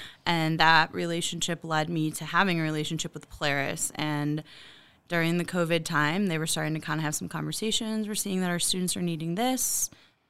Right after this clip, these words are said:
You know, we love the working relationship we have with you." And they were, uh,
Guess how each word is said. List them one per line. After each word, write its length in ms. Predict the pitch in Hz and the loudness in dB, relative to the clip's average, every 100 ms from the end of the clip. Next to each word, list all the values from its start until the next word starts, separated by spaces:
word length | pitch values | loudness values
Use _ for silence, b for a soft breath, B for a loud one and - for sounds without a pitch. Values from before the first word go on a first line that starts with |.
| _ 165 | _ -2
You 100 | 175 | 0
know, 140 | 160 | 2
we 160 | 156 156 | 2 2
love 260 | 151 151 | 0 0
the 240 | 156 151 143 - | 0 0 -2 -10
working 200 | 147 160 | -8 -4
relationship 480 | 156 151 175 160 151 | -2 0 -2 -2 -2
we 100 | 151 | -2
have 120 | 147 | -2
with 180 | 165 - | -4 -2
you." 340 | 240 247 247 240 - | 0 2 2 0 -2
And 360 | 160 160 165 | -2 0 -2
they 120 | 156 156 | -2 -4
were, 340 | 160 156 160 B B B B B - | -4 -4 -6 B B B B B 0
uh, 380 | 64 64 - | 2 4 2